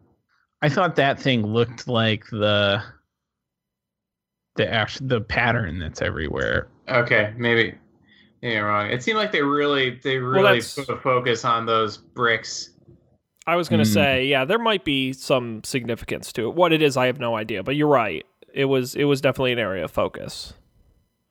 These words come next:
Speaker 3: For sure.
Speaker 1: Indeed. Can't wait for next week. So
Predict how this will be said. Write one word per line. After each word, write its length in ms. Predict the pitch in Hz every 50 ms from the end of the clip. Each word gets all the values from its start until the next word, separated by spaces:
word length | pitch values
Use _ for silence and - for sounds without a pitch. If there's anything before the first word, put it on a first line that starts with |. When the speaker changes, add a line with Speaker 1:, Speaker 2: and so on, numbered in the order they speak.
| _ _ _ _ _ _ _ _ _ _ _ _ -
Speaker 3:
For 120 | - 131
sure. 420 | - - 135 - - - - - - _ _ _ _ _ _ _ _ _ _ _ _ _ _ _ _ _ _ _ _ _ _ _ _
Speaker 1:
Indeed. 520 | - 110 95 101 - - - 98 101 85 - - - _ _ _ _ _ _ _ _ _ _ _ _ _ _ _ _ _ _ _ -
Can't 220 | - - 113 101 98
wait 160 | 104 95 -
for 100 | - 104
next 300 | 104 104 104 - - -
week. 240 | - 123 120 117 120 - - - _ _ _ _ _ _ -
So 200 | - - - -